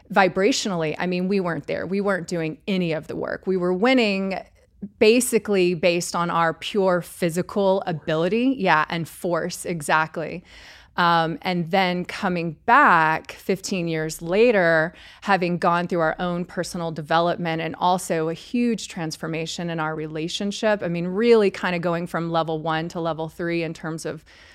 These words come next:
Tony Robbins' relationship style, and having a much bigger intention and a much higher motivation for wanting to go back on and really say, "Hey, you know what? Can we, at an energetic level,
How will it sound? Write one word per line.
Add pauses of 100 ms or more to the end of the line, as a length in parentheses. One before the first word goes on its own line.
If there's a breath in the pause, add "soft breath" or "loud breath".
(100)
Tony
Robbins'
relationship
style, (480 loud breath)
and
having
a
much (180)
bigger
intention
and
a
much
higher
motivation
for
wanting
to
go
back
on (300 loud breath)
and
really
say,
"Hey,
you
know
what? (300 loud breath)
Can
we,
at
an
energetic
level,